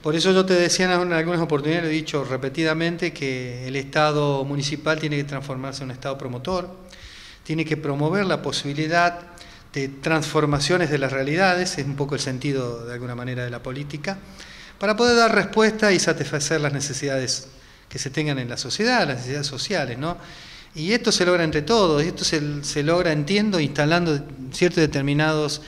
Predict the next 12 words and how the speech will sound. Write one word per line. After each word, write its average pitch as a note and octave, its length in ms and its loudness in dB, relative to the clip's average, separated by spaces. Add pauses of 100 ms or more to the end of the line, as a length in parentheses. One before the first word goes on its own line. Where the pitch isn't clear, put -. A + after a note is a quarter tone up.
(380)
este, B2 640 -10
eh, A2+ 1040 -16
sinónimos D#3 440 0
políticos F3+ 600 2
que D3 120 -2
tienen C#3+ 280 0
que C#3 120 -4
ver D3 240 -2
con, B2 400 -6
este, A#2 760 -16 (680)
con C#3 180 -2
hacerlos F3 520 4